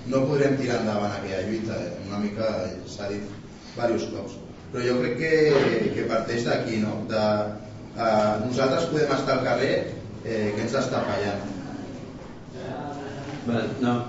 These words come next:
Speaker 2: eh, jo vull intervenir, intervenir un, uns cinc minuts i ja està, no? Jo normalment escolto Ràdio Contrabanda als migdies, normalment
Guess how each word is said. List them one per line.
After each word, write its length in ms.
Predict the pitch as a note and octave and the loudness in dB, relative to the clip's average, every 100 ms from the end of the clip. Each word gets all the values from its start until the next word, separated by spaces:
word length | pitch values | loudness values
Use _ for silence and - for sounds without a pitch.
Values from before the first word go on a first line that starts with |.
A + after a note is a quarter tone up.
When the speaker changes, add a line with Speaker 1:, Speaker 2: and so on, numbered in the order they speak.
| A2 | -2
Speaker 2:
eh, 480 | A2+ A2 A2 G#2+ G#2+ G#2+ | 2 4 6 4 2 2
jo 140 | B2 | 2
vull 160 | D3+ C3+ | 4 4
intervenir, 640 | B2 A#2 A2 A2+ A2 G#2+ A2 G#2+ G#2+ | 4 4 2 2 0 0 0 -2 -2
intervenir 560 | G#2+ G#2 G#2 G2+ A2 A2+ A2+ | -2 -2 -2 0 0 0 0
un, 260 | A2 G#2+ G#2+ G#2+ | 0 0 0 0
uns 400 | G#2 G#2 G2+ - - - | 0 0 -4 -8 -10 -8
cinc 160 | A#2 A2+ | -6 -4
minuts 400 | A2 C3 B2 A#2 | -2 -2 -2 -4
i 140 | A2 | -4
ja 100 | G#2+ | -4
està, 220 | F#2+ G#2+ G#2+ | -4 -4 -2
no? 140 | A#2 A2+ A#2+ - | -4 -6 -10 -2
Jo 100 | C3+ | 0
normalment 640 | C#3+ C#3 C3 B2 B2 C3 | 2 2 2 4 4 2
escolto 580 | A2 - B2 A#2+ A#2+ A#2 A2 | 0 0 -2 0 2 2 2
Ràdio 260 | A2+ A2+ | 0 -2
Contrabanda 640 | A#2 G#2+ A2 G#2+ A#2 B2 A#2+ | -2 -2 0 0 2 2 2
als 120 | G#2 - | 0 -4
migdies, 560 | A2 A2+ A#2+ B2 C3+ G#2+ | -4 0 0 2 0 -4
normalment 880 | G#2+ G#2 G#2+ G#2+ G#2 G#2 G2+ G2 | -4 -2 -2 -2 -2 -2 -2 -4